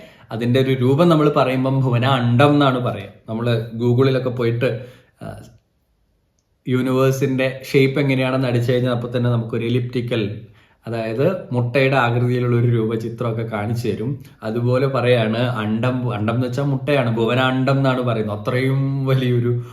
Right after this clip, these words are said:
മുട്ട പോലെ ആയിരിക്കാം എന്ന് പറയാണ്. അങ്ങനെയാണെന്ന് നമ്മൾ ഉറപ്പിച്ച് പറയേണ്ട ആവശ്യമില്ല. പക്ഷെ നമ്മൾ പറയുമ്പം ബ്രഹ്മാണ്ഡം എന്നാണ് പറയുക. അങ്ങനെ ഈ ബ്രഹ്മാണ്ഡം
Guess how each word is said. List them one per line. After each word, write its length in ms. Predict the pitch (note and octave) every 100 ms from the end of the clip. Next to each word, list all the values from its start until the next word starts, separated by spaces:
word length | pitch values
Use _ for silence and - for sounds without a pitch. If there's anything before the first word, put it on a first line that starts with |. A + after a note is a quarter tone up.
| E3+ C#3+ A2+
മുട്ട 280 | A2 G#2+
പോലെ 380 | D3 D3+ C#3+ C#3 C3+
ആയിരിക്കാം 880 | A#2+ A#2+ A#2+ A#2+ B2+ C3 G#2+ G#2+ -
എന്ന് 140 | A#2+
പറയാണ്. 420 | B2+ A2+ A2 G2+ G2 - - D3
അങ്ങനെയാണെന്ന് 580 | F3+ F#3 D3+ D#3+ D#3
നമ്മൾ 200 | C#3+ C3+
ഉറപ്പിച്ച് 400 | B2 B2 B2 C3+
പറയേണ്ട 360 | C3 A#2+ A#2+ A#2
ആവശ്യമില്ല. 440 | G#2 B2+ C3+ A#2
പക്ഷെ 280 | A2+ A2+ -
നമ്മൾ 220 | B2 B2
പറയുമ്പം 480 | B2+ A#2+ A2+ A#2 C3+
ബ്രഹ്മാണ്ഡം 680 | A2+ G#2 G#2 G#2+ A2+ A#2 A2+ G#2+ -
എന്നാണ് 280 | G#2+ G2+ G2+
പറയുക. 280 | F#2+ F#2 - _ _ _ _ _
അങ്ങനെ 200 | G#2+ A#2
ഈ 60 | C3
ബ്രഹ്മാണ്ഡം 960 | B2 A#2 G2+ G#2 A2 A#2+ C3+ - -